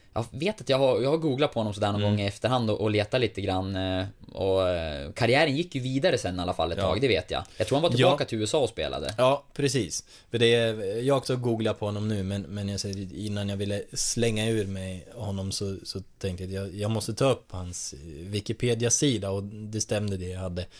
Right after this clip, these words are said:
Speaker 2: i huvudet, och det var att det faktiskt hade gått ganska bra för honom
Speaker 1: Precis.
Speaker 2: i U S A sen. Han spelade med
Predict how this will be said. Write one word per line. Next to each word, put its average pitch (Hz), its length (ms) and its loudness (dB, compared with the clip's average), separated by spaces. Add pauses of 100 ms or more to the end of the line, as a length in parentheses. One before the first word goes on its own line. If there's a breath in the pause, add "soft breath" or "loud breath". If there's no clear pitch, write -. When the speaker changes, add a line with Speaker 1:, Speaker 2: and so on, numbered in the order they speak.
(540 loud breath)
Speaker 2:
i 104 120 -2
huvudet, 104 300 2
och 98 80 0
det 110 60 2
var 117 120 4
att 95 60 -2
det 101 80 -6
faktiskt - 280 -6
hade 92 140 -6
gått 87 140 -6
ganska 87 340 -4
bra 95 480 0
för - 120 -12
honom - 360 -16
Speaker 1:
Precis. 107 520 0
Speaker 2:
i 135 40 2
U 120 100 2
S - 140 -2
A 92 180 0
sen. 90 180 -6
Han 110 140 -2
spelade 123 480 2
med 101 300 -4